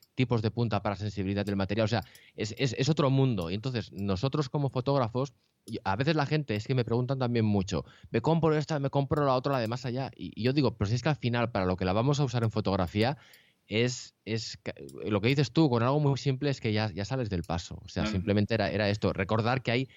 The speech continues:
Speaker 1: distintos públicos para tabletas gráficas y que hay cosas sofisticadas, eh, sensibilidad a la rotación, la inclinación, no sé qué, que esto sirve si estás dibujando, pero para un retoque de fotografía no es tan, tan importante.
Speaker 2: No, no, no, estoy,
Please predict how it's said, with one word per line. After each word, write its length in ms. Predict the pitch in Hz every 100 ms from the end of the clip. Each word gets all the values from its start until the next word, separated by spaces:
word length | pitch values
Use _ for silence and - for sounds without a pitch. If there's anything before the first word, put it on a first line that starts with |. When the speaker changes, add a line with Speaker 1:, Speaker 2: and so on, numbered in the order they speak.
| _
Speaker 1:
distintos 560 | 120 110 - 127 139 131
públicos 460 | - 123 123 139
para 160 | - 113
tabletas 380 | 95 101 117 101
gráficas 400 | 110 104 95 85
y 40 |
que 80 | 90
hay 80 | 110
cosas 260 | 123 113
sofisticadas, 760 | - 87 87 - 90 110 131 131 - - -
eh, 180 | 67 85
sensibilidad 540 | - 101 92 95 95 95
a 60 |
la 100 | 110
rotación, 460 | 107 107 104 - 113
la 60 | 110
inclinación, 500 | 107 107 92 110 110
no 60 |
sé 140 | 104 104
qué, 180 | 113 113 - - -
que 80 | 113
esto 160 | 117
sirve 300 | 113 139 120
si 80 | 85
estás 180 | 78 87
dibujando, 520 | 98 101 120 120 131
pero 180 | 131 92
para 220 | - 76
un 160 | 85 90
retoque 340 | 95 98 95
de 140 | 95 92
fotografía 480 | - 92 90 101 104
no 120 | 104
es 100 | 87
tan, 180 | 87 87
tan 200 | 80 82
importante. 600 | 78 76 76 80 78 - _
Speaker 2:
No, 180 | 104 113
no, 140 | 110
no, 260 | 110 107 85
estoy, 1300 | 95 - 104 113 117 117 110 98 92 87 80 52 -